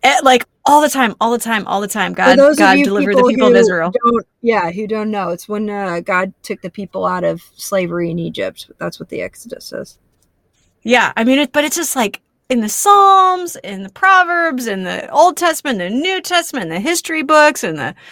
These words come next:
Speaker 1: I mean, it's just, it's everywhere. And there are, like, there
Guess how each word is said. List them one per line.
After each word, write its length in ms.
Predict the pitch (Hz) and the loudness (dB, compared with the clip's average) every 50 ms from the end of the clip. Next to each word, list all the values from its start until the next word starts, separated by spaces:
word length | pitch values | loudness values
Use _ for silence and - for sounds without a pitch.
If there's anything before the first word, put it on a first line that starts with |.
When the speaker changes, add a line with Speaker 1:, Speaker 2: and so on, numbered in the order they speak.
| - - - - - - | -20 -20 -20 -18 -8 -4
Speaker 1:
I 60 | 262 | 0
mean, 140 | 285 320 330 | 0 2 0
it's 100 | 339 - | 0 0
just, 200 | 381 339 - - - | -2 -4 -4 -6 -8
it's 220 | 233 233 - - - _ - | -8 -8 -8 -10 -12 _ -2
everywhere. 580 | 254 285 320 320 330 339 320 269 226 202 165 | 0 0 0 0 0 -2 -2 0 0 2 2
And 140 | 117 202 214 | 2 2 2
there 180 | 247 262 262 240 | 4 4 4 2
are, 80 | 220 | 2
like, 280 | 247 247 226 214 - - _ _ _ _ _ _ _ _ - | 2 2 2 2 0 -8 _ _ _ _ _ _ _ _ -4
there 220 | 208 240 240 240 | 0 2 4 4